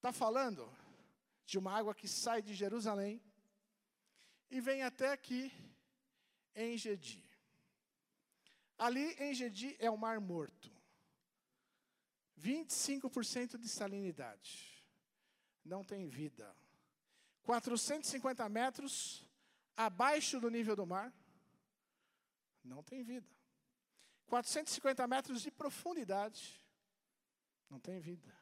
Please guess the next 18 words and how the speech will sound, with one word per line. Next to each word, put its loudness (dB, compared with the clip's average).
E 0
o -2
que 4
a 6
palavra 6
de -4
Deus 2
tá 0
dizendo -2
aqui, -4
profeticamente, 0
é, 0
vai -6
ter -8
vida. -8
Vai 2
ter -8
vida. -10